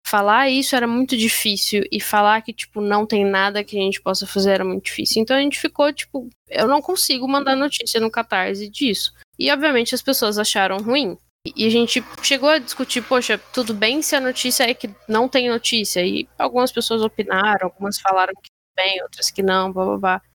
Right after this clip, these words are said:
Mas porque é isso, assim, quando você tá no processo e você tá lançando o seu negócio que é pequenininho, você dá uma desesperada e não sabe o que fazer. Mas, obviamente, a gente tentou responder quem vinha perguntar, a gente tentava responder e explicar.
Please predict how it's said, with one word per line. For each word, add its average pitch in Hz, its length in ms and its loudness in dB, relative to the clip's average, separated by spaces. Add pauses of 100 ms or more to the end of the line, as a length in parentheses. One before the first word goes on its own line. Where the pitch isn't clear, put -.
(160)
Mas 254 260 2
porque 302 240 -2
é 330 140 6
isso, 370 240 4
assim, 202 580 4
quando 233 220 0
você 302 140 0
tá 262 160 0
no 240 100 0
processo 214 540 0
e - 20 -4
você 208 100 -2
tá 202 140 0
lançando 202 380 2
o 190 40 -4
seu 190 140 -2
negócio 185 340 0
que - 60 -4
é 196 40 0
pequenininho, 190 920 2 (380)
você 311 120 0
dá 262 160 4
uma 277 180 0
desesperada 262 600 0
e - 20 -4
não 294 100 0
sabe 339 400 2
o 208 40 0
que - 100 -18
fazer. 196 460 2
Mas, 202 180 2
obviamente, 220 560 0
a - 20 2
gente 233 160 0
tentou 254 320 0
responder 214 460 2
quem 214 240 0
vinha 196 220 2
perguntar, 196 560 2
a 190 80 0
gente 185 260 -10
tentava 185 300 -4
responder 190 480 2
e 190 80 2
explicar. 185 600 -2